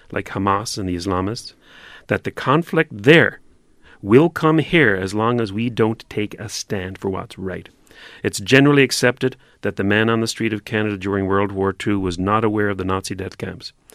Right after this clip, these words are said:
the gassing of the Jews, and the scope of the atrocities until after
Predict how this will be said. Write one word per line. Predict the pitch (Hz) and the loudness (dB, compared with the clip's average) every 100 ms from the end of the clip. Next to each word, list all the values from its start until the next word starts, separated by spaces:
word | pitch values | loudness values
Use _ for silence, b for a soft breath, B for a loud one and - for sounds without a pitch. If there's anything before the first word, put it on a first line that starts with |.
| B B B | B B B
the | 104 | -4
gassing | 101 95 98 95 | -2 0 -2 -4
of | 92 | -4
the | 87 | -4
Jews, | 98 95 87 82 | -2 -2 -4 -6
and | 87 | -8
the | 85 b b | -8 b b
scope | - - 117 120 107 | -8 0 4 4 4
of | |
the | 95 | -2
atrocities | 95 - 101 104 - 95 85 | -2 0 -2 -2 -6 -6 -6
until | 90 101 - | -4 -6 0
after | 139 196 - 101 - | 2 2 0 -10 -10